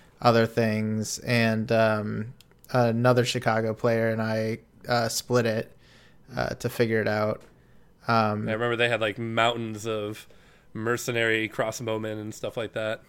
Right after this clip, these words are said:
Speaker 1: Oh, yeah, yeah, yeah. But what got me were the, uh, the big, uh, household knights, um, 'cause I'm a sucker for ponies. Um,
Speaker 2: <laughs>
Speaker 1: and it really scratched that nostalgic,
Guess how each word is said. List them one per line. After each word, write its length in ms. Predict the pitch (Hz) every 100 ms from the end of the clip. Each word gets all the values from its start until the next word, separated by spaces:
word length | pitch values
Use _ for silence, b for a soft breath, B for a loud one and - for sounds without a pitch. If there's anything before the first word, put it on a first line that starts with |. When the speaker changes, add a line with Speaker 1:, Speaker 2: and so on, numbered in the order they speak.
| _ -
Speaker 1:
Oh, 180 | 170 147
yeah, 220 | 135 131
yeah, 160 | 131 127
yeah. 300 | 123 113 110
But 220 | 113 143 156
what 140 | 151
got 180 | 151 143
me 120 | 139
were 180 | 131 123
the, 240 | 120 120
uh, 360 | 117 113 113 113 - -
the 80 | 131
big, 600 | 117 131 123 117 120 - - -
uh, 240 | 131 120 113
household 460 | 143 123 139 117
knights, 540 | 117 113 123 - - - _ _ -
um, 560 | 127 113 110 113 117 120 _ _ _ -
'cause 200 | 135 120
I'm 120 | 123 120
a 40 |
sucker 320 | - 113 120
for 140 | - 123
ponies. 560 | 123 120 127 135 - B B B B B B
Um, 480 | 127 120 117 117 123 -
Speaker 2:
<laughs> 80 | 151
Speaker 1:
and 480 | 143 135 127 127
it 200 | 143 143
really 280 | 139 139 139
scratched 540 | 131 - 139 123 123 -
that 340 | 127 120 - -
nostalgic, 1080 | 143 - - 131 120 120 120 123 120 117 -